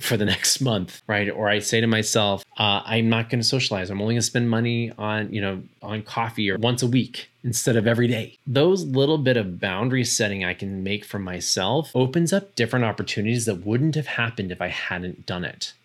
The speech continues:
Right? My goal is maybe to save money. Great. Now I can start looking for opportunities to do that instead of just sort of running my life boundary free. <laughs>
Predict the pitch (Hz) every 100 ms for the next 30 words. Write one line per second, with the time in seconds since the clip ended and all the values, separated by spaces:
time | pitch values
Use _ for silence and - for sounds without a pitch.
0 | - 87 92 90 101 110 107 107 - 110
1 | 98 101 107 98 107 101 101 95 85 80
2 | - - 135 151 - 110 120 135 135 127
3 | 123 107 117 123 120 107 98 107 - -
4 | 107 101 92 - - 82 - 123 104 82
5 | 82 - - 131 123 - 131 147 131 107
6 | 104 - - 120 113 - - - 127 98
7 | 101 95 101 104 113 139 117 110 110 -
8 | 107 110 101 95 - 73 90 -